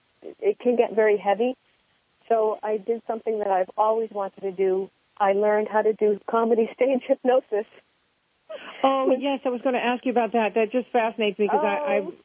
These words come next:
Speaker 2: I've been doing,
Speaker 1: It's
Speaker 2: you
Speaker 1: so
Speaker 2: know,
Speaker 1: fun.
Speaker 2: funny keynotes myself, and I, I love using humor as a vehicle to inspire people. So, so tell us about that.
Speaker 1: Oh, it's, it's absolutely hysterical. I mean, I've always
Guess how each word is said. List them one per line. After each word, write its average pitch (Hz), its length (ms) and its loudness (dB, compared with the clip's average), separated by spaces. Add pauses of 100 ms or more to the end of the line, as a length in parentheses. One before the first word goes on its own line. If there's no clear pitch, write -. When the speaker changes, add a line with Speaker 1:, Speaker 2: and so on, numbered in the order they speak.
(240)
Speaker 2:
I've 190 40 -4
been 214 140 2
doing, 214 340 2
Speaker 1:
It's 370 140 -2
Speaker 2:
you 403 80 2
Speaker 1:
so - 20 2
Speaker 2:
know, 392 140 2
Speaker 1:
fun. - 120 -2
Speaker 2:
funny 214 280 0
keynotes 202 460 0
myself, 180 640 0
and 180 140 -4
I, 175 240 -2 (200)
I 180 120 2
love 196 600 2 (100)
using 185 320 -4
humor 170 500 -2
as 160 120 -4
a 175 60 0
vehicle 160 600 0 (160)
to 165 160 2
inspire 160 400 2
people. 143 400 -6 (420)
So, 214 140 2 (100)
so 226 120 2
tell 247 240 0
us 233 100 -4
about 190 220 -2
that. 143 220 -4 (1000)
Speaker 1:
Oh, 285 140 2
it's, 285 140 -2 (400)
it's 254 160 0 (100)
absolutely 247 800 0 (220)
hysterical. 233 560 0
I 214 120 4
mean, 240 180 0
I've 247 160 0
always 254 260 0